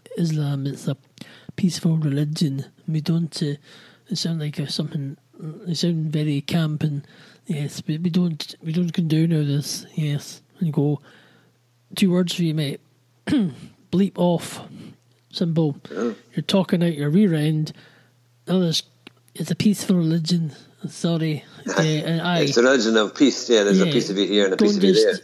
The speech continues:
Speaker 2: there.
Speaker 1: go and
Speaker 2: It's,
Speaker 1: just,
Speaker 2: uh,
Speaker 1: yeah, shut the F up. Because, to be honest with you, um, if it was a peaceful religion, why are these,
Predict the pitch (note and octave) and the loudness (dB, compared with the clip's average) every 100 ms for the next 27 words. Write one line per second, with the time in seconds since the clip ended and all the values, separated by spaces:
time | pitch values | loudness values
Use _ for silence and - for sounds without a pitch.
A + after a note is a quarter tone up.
0 | - - - E3 F#3+ F#3+ F#3 D#3+ B2+ G2+ | -12 -20 -8 0 2 4 2 4 4 4
1 | F#2 - - F#3+ E3 C#3 - - F#3 D#3+ | 4 0 0 2 2 -2 -4 0 0 0
2 | D#3+ D3+ C#3+ - _ _ _ _ - E3 | -2 0 -2 -8 _ _ _ _ -6 -2
3 | D#3+ - F3+ E3 - - - - - _ | -2 -2 -2 -2 -4 -10 -14 -20 -20 _
4 | F3 E3 F3+ E3 - E3 F#3 F3 F3+ E3+ | -2 0 2 0 0 2 2 2 2 2
5 | F#3 E3+ - - - _ _ _ _ _ | 0 -2 -4 -18 -20 _ _ _ _ _
6 | - E3+ E3+ E3 - F#3+ E3+ D#3+ E3+ D#3 | -4 0 0 -2 -2 0 2 0 -2 0
7 | A3 - F#3+ E3 F3+ E3 D3 - D3 E3 | 0 2 2 2 2 0 -4 -6 -2 0
8 | F#3 F3+ E3 D3+ C#3+ D3 C#3 | 2 2 0 -2 -2 -2 -4